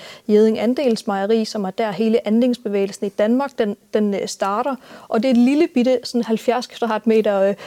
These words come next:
meter hus, hvor, hvor det oprindelige, øh, mejeri står der tilbage. Og,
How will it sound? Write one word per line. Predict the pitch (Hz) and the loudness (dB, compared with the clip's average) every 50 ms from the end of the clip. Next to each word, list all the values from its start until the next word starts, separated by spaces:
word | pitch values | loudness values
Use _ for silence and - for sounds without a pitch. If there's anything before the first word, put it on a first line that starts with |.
| - - - | -20 -6 0
meter | 233 233 240 226 220 | 4 4 4 4 4
hus, | 196 285 302 269 233 | 2 0 0 0 0
hvor, | - 233 220 214 | 2 2 2 2
hvor | 214 214 208 208 | 2 2 2 2
det | 202 214 220 208 - | 4 4 4 4 4
oprindelige, | - 214 214 220 _ - 262 269 262 233 214 214 208 - - - - | 2 0 0 0 _ 0 0 2 2 2 2 2 0 -2 -4 -6 -4
øh, | 214 214 208 202 202 196 196 - - - | -2 -2 0 0 -2 -4 -4 -8 -12 -8
mejeri | - 214 208 202 202 208 214 240 294 277 - - | -2 0 0 0 0 0 0 0 -2 -2 -4 -8
står | - - - 277 254 233 | -10 -4 -2 0 0 0
der | 214 208 | -2 -4
tilbage. | - - 196 _ - 214 202 208 220 247 262 254 - - - - - - - _ - - | -6 -8 -10 _ -2 -2 0 2 2 2 0 0 -6 -16 -20 -20 -20 -20 -20 _ -8 -2
Og, | - 233 | -2 -2